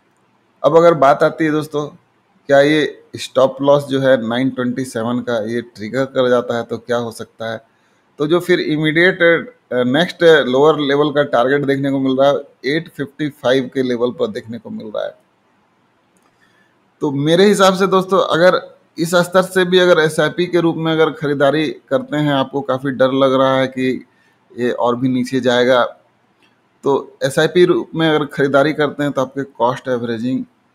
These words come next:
अ, करके, अ, काफ़ी अच्छा भाव पर ये शेयर मिल सकता है। और अगर ये निचले लेवल पर मिल जाता है तो और अच्छा है, एट फि-, एट फिफ्टी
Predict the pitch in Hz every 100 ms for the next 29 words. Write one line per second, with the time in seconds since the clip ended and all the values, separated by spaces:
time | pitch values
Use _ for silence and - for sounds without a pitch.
0 | - 110 107 117 113 135 127 _ _ _
1 | _ _ _ _ 107 113 - 135 160 151
2 | 131 - 147 143 - - 113 117 135 131
3 | 131 127 - 117 110 117 117 117 123 123
4 | - 127 127 123 - _ _ - 101 -
5 | - - 101 107 110 110 110 113 110 127
6 | 147 147 147 139 143 139 131 147 139 143
7 | 139 139 139 110 120 131 - 139 139 135
8 | - 120 - 135 - _ 123 127 - 131
9 | 123 - 139